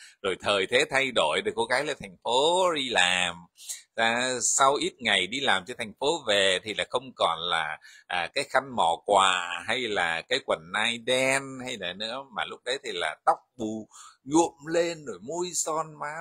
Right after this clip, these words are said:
phấn. Thế thì anh chàng này đứng ở đầu làng đón người yêu về, và khi thấy người yêu thay đổi <laughs> quá thì anh ta cảm thấy rất là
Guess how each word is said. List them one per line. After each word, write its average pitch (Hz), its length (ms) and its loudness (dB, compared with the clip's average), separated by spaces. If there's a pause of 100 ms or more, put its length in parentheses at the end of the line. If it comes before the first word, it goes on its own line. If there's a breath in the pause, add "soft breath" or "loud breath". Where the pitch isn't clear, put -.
(120)
phấn. 165 440 -6
Thế 127 100 -16
thì 107 60 -8
anh 107 260 -8
chàng 87 260 -2
này 82 220 -4
đứng 117 300 -10
ở 117 180 2
đầu 104 260 4
làng 92 460 -2
đón 123 200 -2
người 127 100 -8
yêu 131 340 -6
về, 82 260 -4 (320 loud breath)
và 90 120 -10
khi 131 260 -6
thấy 156 120 0
người 151 160 -6
yêu 139 260 2
thay 190 160 0
đổi 156 300 12
<laughs> - 40 -12
quá 311 520 0
thì 85 120 -16
anh 117 200 -10
ta 113 220 -8 (480 soft breath)
cảm 78 200 -8
thấy 123 100 -4
rất 156 180 -8
là 87 100 -4